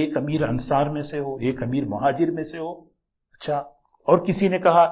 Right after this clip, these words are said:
अमीर जो है फलां होना चाहिए, अमीर फलां होना चाहिए। उस मजलिस में एक आदमी उठकर सीधे आया, इधर मस्जिद नबवी की तरफ आए और आकर हजरत उमर रजी अल्लाह ताला अन्हु से कहा,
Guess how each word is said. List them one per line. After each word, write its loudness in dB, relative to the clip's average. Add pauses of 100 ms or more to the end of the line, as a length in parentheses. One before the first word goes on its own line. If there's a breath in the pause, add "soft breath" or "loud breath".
(380 loud breath)
अमीर 0
जो -2
है -4 (120)
फलां 2
होना 0
चाहिए, -6
अमीर -4
फलां 4
होना -2
चाहिए। -4 (460)
उस -4
मजलिस -4
में -4
एक 0
आदमी 2
उठकर -6 (220)
सीधे 0
आया, 4
इधर 0
मस्जिद -2
नबवी 0
की -8
तरफ -2
आए 0 (440 soft breath)
और 8
आकर 6
हजरत 4
उमर 2
रजी 2
अल्लाह 4
ताला 2
अन्हु -4
से -6
कहा, -4